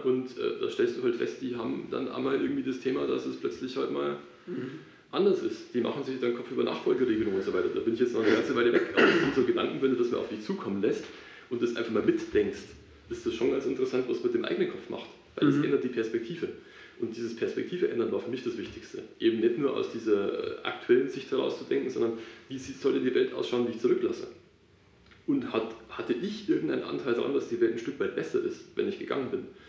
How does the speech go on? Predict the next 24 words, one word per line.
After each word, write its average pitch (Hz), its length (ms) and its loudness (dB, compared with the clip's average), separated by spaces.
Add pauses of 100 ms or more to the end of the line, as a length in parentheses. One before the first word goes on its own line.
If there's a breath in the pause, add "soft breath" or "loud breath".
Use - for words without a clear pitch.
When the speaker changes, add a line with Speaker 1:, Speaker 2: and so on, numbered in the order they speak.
(180 loud breath)
Speaker 1:
Das - 140 -8
war 104 80 2
für 110 80 -2
mich 123 140 0
eine 127 120 2
der 120 100 6
zentralen 110 380 0
Fragen. 127 280 0 (120)
Und 104 180 -6
da 98 100 0
war 101 140 2
für 123 100 2
mich 127 280 -2
im 131 100 -2
Vordergrund, 139 460 2 (360 loud breath)
und 107 140 -4
das 104 80 -4
trifft 135 220 0
auf - 100 -2
meinen 104 160 0
Partner - 260 -4
absolut 110 300 -4
genauso 113 300 2
zu, - 280 -4